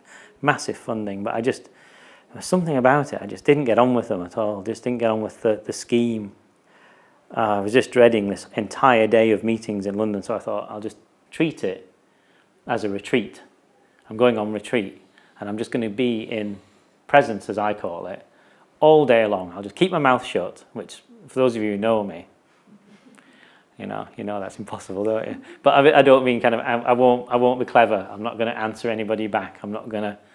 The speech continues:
sort of say, "No, I know better," or anything like that. I'm just gonna stay in presence and just see what pulls me out.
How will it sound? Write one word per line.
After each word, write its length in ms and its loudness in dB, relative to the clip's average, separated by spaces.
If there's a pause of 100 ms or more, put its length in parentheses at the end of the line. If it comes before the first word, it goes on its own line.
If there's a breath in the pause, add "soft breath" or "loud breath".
(260 soft breath)
sort 160 -12
of 40 -16
say, 180 -8
"No, 260 2
I 180 -4
know 160 -6
better," 320 -10
or 40 -10
anything 260 -12
like 80 -10
that. 80 -10
I'm 120 -12
just 120 -12
gonna 100 -4
stay 260 0
in 120 -4
presence 580 -2 (380 loud breath)
and 80 -4
just 200 -4
see 440 -2 (480)
what 320 2
pulls 320 -2
me 120 -6
out. 360 -4